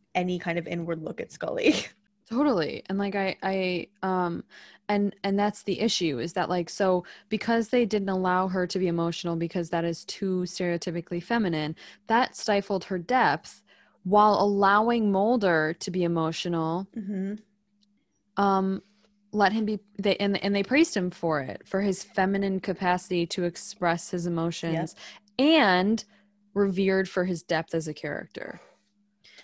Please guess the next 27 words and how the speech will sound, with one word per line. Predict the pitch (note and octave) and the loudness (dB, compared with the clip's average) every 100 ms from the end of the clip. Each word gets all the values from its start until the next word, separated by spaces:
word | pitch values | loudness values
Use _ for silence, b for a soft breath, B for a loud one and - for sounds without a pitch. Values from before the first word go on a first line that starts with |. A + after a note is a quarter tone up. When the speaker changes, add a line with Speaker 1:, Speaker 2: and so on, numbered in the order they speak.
| b b b | b b b
Speaker 2:
And | A3+ | 2
so | |
it | A#3 | 2
goes | A3+ A3+ B3 B3+ | 4 4 4 2
back | G#3+ G3 G3+ G#3 | 2 2 2 -2
to, | - | -4
like, | F3+ E3+ E3 D#3+ D#3 - _ | -2 0 0 -2 -4 -14 _
um, | - F#3 F3 E3+ E3 - - _ - | -4 -2 0 -2 -6 -8 -14 _ -8
it | G3 | -4
goes | G#3 | -2
back | A3+ G#3+ | -2 -4
to, | - | -4
like, | A#3 | -6
this | G#3+ - - | -6 -8 -6
intrigue | F3+ F#3 - F3+ E3 D3+ D#3+ D#3 - - | -2 -2 -2 -4 -4 -4 -6 -10 -20 -10
that, | F#3 | -8
like, | F3 E3+ E3 D#3+ - _ _ _ _ _ _ _ _ _ _ _ _ _ | -4 -4 -4 -6 -14 _ _ _ _ _ _ _ _ _ _ _ _ _
non-traditional | G3 F#3 F3 F3 F#3 F#3+ G3+ F3 E3+ E3 - F3+ F3 F3 E3 _ _ | -2 0 0 -2 -2 -4 -6 -6 -4 -6 -4 -4 -4 -4 -8 _ _
men | D#3+ D#3 D#3+ D#3 D3 - - _ _ - E3+ - | -6 -4 -2 -4 -8 -12 -16 _ _ -16 -16 -12
have | D3+ D#3+ D3 - E3 - - | -6 -4 -4 -6 -12 -16 -10
a-, | E3 - - | -10 -10 -10
about | D#3+ D#3 D3 | -4 -4 -4
them, | D3+ - E3 | -6 -8 -6
that | E3+ - | -6 -6
society | E3+ - E3 D#3+ D3+ | -8 -6 -4 -4 -6
gives | D#3+ D3 | -8 -10
them. | - D#2+ D2+ | -10 -10 -10